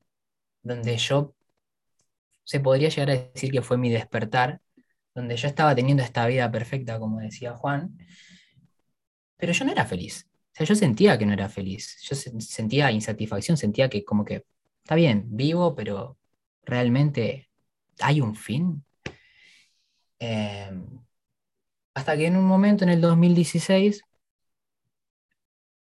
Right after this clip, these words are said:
em, tuve un ataque, tuve ataques de, de ansiedad, que no sabían de dónde, no sabía de dónde venían.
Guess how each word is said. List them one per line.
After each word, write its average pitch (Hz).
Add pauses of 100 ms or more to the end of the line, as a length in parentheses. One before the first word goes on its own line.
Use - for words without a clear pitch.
(160)
em, 104 (680)
tuve 139
un 120
ataque, 120
tuve 139
ataques 120
de, 107
de 110
ansiedad, 147 (920)
que -
no 127
sabían 135
de 107
dónde, 127
no 135
sabía 143
de 117
dónde 131
venían. 139